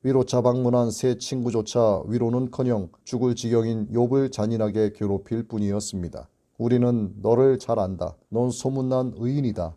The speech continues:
넌 참으로 도덕적, 윤리적으로 흠이 없다. 너는 하나님을 경외한다. 그런데 왜 이 지경이 되었느냐?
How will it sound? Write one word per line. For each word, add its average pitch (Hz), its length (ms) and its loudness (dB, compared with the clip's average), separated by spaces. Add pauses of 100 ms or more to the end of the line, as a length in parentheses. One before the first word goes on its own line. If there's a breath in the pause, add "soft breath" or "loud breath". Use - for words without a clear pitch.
(140)
넌 123 240 2
참으로 127 560 2
도덕적, 127 600 0 (100)
윤리적으로 123 640 0
흠이 165 380 0
없다. 85 340 -6 (200)
너는 131 320 2
하나님을 135 580 0
경외한다. 101 640 0 (220)
그런데 123 340 2
왜 113 400 2
이 135 160 -4
지경이 123 560 0
되었느냐? 90 560 -2